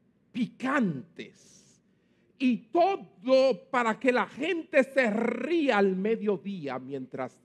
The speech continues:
come. ¿Ve? Lo lamentable de todo eso, decía yo también, es que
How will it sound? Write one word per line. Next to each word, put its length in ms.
come. 380
¿Ve? 260
Lo 180
lamentable 840
de 100
todo 360
eso, 260
decía 320
yo 160
también, 480
es 300
que 440